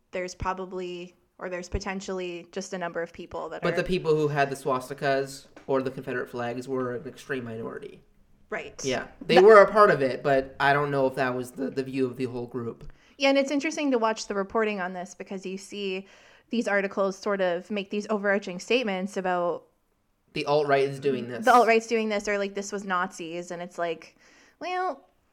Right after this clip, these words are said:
Speaker 1: like, they were there.
Speaker 2: Yes and no.
Speaker 1: Yes and no, yeah. It's definitely not something to ignore, but it's also, we can't just, we can't just label an entire group of people. I mean, uh, the conversation about whether you should protest with Nazis,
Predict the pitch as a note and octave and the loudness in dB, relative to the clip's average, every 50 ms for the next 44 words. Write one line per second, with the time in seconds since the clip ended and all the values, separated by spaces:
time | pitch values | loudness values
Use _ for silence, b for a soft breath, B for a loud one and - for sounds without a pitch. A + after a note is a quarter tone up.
0 | _ _ - F#4 D#4+ E4 C#4 C4+ - D#4 E4 E4 E4 E4 C#4 B3 B3+ B3 A#3 F#3 | _ _ -14 -10 -8 -8 -8 -6 -6 -6 -4 -2 -2 -2 2 2 4 4 4 2
1 | F3+ E3+ F3 F3 E3+ E3+ - F#3 D#3 D3 C#3 B2+ B2 C3 C3 - A#3 A#3+ A#3+ B3 | 2 2 2 2 2 0 -2 -4 -4 -2 -2 -2 -2 -4 -6 -6 -2 -2 -2 0
2 | - C#4+ B3+ G3+ F3+ E3+ F3+ G3+ F#3+ B2 D3 G3 A#3 A#3 - C4 C4 B3+ D4 D4 | 0 -2 -2 0 -2 -2 -2 -2 -2 0 0 0 -2 -2 0 0 0 0 2 -2
3 | C4+ C#4+ D4 C#4 B3+ A#3+ A3 A3 - - A#3+ A3+ A3 A3 G3+ G#3 - G#3+ G3 F#3 | -2 0 0 0 0 0 0 0 -2 -2 -4 -4 -4 -4 -6 -6 -6 -6 -6 -6
4 | F3+ F3 F3 F3+ F3+ F3 E3 E3 F3 F3 F3 F3+ G3 F3 - - - F#3 F3+ E3+ | -6 -6 -6 -2 -2 -2 -2 -2 -2 -4 -4 -2 -2 -2 -2 -2 0 -2 0 -2
5 | - - F#3 F#3 F#3 - - G#3+ G#3+ - - - F#3+ F#3 - - - - G3+ F#3+ | -2 -6 -8 -8 -8 -6 -4 -4 -4 -4 -4 -6 -6 -6 -6 -12 -14 -8 -8 -8
6 | F#3+ - F#3 E3 E3+ - C#3 C3+ - - - C3+ - C#3 D3 D3 D3 D#3 D#3+ F3 | -6 -6 -8 -8 -8 -10 -12 -14 -12 -12 -12 -10 -8 -8 -6 -6 -6 -6 -8 -10
7 | - - - D3 D3+ F#3+ G3+ D3 - F3 F3 - - D#3+ D#3 - - D#3 E3 E3+ | -8 -6 -6 -6 -6 -8 -10 -12 -10 -12 -14 -14 -14 -14 -12 -8 -6 -4 -4 -4
8 | F#3 F#3 b b b b b b b b b b b b b b B3 B3 A#3 A#3 | -6 -8 b b b b b b b b b b b b b b 4 4 4 4
9 | G#3+ - A#3 A3 - - G#3+ A3 A3 - - C4 C4 A#3 A#3 A#3 A#3 A3+ A#3 - | 2 0 -4 -6 -4 -2 -2 -2 -2 -2 0 2 2 2 2 2 2 0 0 2
10 | A3+ G#3+ G3+ G3+ F#3+ G3 G3+ G3 G3+ G3 G3 F#3+ F#3 F#3+ F#3+ - _ - G#3+ G#3 | 0 2 4 4 4 4 4 2 4 2 2 2 0 -2 -4 -8 _ -10 -8 -6
11 | G3+ G3+ - G3 F#3 F#3 F#3 - G#3+ F#3 F#3 F#3 G3+ F3+ F3 F3+ - - - F3+ | -6 -2 -2 -2 -2 -2 -4 -2 0 0 0 2 0 -2 -2 -2 -4 -8 -8 -6
12 | F3+ G3+ G#3 A#3 B3+ B3+ - F3 F3 F3+ F#3+ G3+ G3+ - - - - | 0 2 4 4 4 2 0 -10 -8 -8 -8 -10 -10 -12 -14 -14 -16